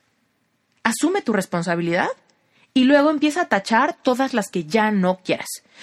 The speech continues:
Ya no quiero correr el maratón, de hecho, ¿sabes qué? Ya no quiero esto, ya no quiero aquello, de corazón, de corazón, ya no se me antoja esto,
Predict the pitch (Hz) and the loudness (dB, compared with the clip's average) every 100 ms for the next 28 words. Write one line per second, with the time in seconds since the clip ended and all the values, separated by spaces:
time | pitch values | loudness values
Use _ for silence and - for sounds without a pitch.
0 | - 202 202 190 185 190 170 156 165 160 | -12 0 2 2 0 0 -2 -2 -2 0
1 | 165 180 277 269 269 254 - _ 196 214 | 0 0 2 4 2 -6 -18 _ 0 2
2 | 214 214 214 202 - 196 208 - 180 185 | 2 0 0 0 -2 -2 -2 -2 -2 0
3 | 180 180 - 170 165 180 233 - 214 160 | 2 0 0 0 2 0 0 -2 -2 -2
4 | 156 165 165 - 233 214 214 220 - 170 | -4 -4 -4 -2 -2 0 0 0 -4 -6
5 | 175 185 180 180 - 233 247 233 - 165 | -4 -2 -2 -2 0 2 2 0 -2 -4
6 | 170 196 196 208 190 185 185 165 160 196 | -4 -2 -2 -2 -2 -2 -2 -6 -6 -6
7 | 196 190 226 - 254 - | -4 -2 -4 -4 -4 -4